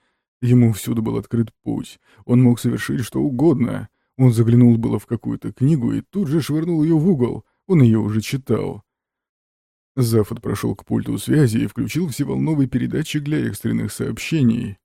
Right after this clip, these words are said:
«Эй, хочет кто-нибудь выпить?» — вопросил он в микрофон. «Мужик, это что, экстренное?» — прохрипел чей-то голос с того конца галактики.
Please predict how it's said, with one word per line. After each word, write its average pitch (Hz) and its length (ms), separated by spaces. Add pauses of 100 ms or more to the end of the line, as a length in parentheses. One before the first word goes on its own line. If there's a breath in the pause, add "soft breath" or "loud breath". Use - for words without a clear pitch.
(600)
«Эй, 117 320
хочет 156 400
кто-нибудь 156 420
выпить?» — 123 500 (120)
вопросил 113 460
он 107 100
в 110 80
микрофон. 123 680 (760)
«Мужик, 117 400
это 113 180
что, 117 200
экстренное?» — 120 720 (160)
прохрипел 117 460
чей-то 113 300
голос 120 340
с - 40
того 120 220
конца 143 280
галактики. 127 720